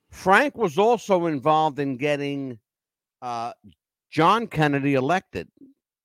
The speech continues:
'Cause w-, if Frank Sinatra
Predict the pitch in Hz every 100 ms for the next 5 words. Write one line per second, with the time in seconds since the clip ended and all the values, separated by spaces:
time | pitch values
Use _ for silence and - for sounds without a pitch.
0 | _ _ _ _ _ 170 156 180 185 165
1 | - 202 226 294 - - 233 202 196 214
2 | - 151 135 117